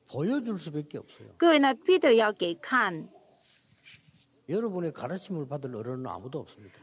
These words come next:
Speaker 2: 没有一个大人呢，要受你的教训呢。
Speaker 1: 여러분 회사 가보세요. 거기 사장 있고 다 있는데 그 사람 여러분 말 듣겠습니까?
Speaker 2: 你到公司看看了，上面有老板呢，有那儿上司啊，谁听你说的啊？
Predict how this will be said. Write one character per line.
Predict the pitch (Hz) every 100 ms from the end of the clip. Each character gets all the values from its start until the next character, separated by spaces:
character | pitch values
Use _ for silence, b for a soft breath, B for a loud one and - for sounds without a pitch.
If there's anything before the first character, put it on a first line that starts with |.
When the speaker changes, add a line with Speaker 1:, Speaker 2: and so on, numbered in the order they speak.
| -
Speaker 2:
没 | 254
有 |
一 | 359
个 | 285
大 | 339 311
人 | 214 202
呢， | 208 214
要 | 233
受 | 226 302 247
你 | 226
的 | 175
教 | 180 233 196
训 | 233 202
呢。 | 170 170 - _ -
Speaker 1:
여러분 | 208 214 156
회사 | 160 190
가보세요. | 208 196 185 185 175 170
거기 | 180
사장 | 160 156 165 165
있고 | 156
다 | 147 - 151
있는데 | 151 151 139 127 b b
그 | 131
사람 | 151 143
여러분 | 165 147
말 | 123
듣겠습니까? | 110 - - - 151
Speaker 2:
你 |
到 | 240 302
公 | 320 330
司 | 330
看 | 311 302
看 | 277
了， | 226 233
上 | 311 294
面 | 277
有 | 220
老 | 208 220
板 | 262 226
呢， | 226
有 | 196 185
那 | 240
儿 | 247 233
上 | 262 247
司 | -
啊， | 240 208
谁 | - 220
听 | 311 320
你 | 208
说 | 160 208 190
的 | 185
啊？ | 165 160